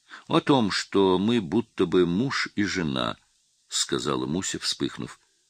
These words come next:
«Мы и в самом деле тотчас обвенчаемся, как только приедем в Финляндию».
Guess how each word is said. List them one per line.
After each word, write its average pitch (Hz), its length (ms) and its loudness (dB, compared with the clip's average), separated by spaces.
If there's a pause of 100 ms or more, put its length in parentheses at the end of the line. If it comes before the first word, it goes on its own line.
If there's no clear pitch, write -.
(500)
«Мы 101 400 4
и - 220 -4
в - 80 -4
самом 104 260 -2
деле 110 280 2
тотчас - 600 -2
обвенчаемся, 101 920 0
как - 180 -6
только 82 300 -2
приедем 76 460 -2
в - 60 -10
Финляндию». 62 800 -6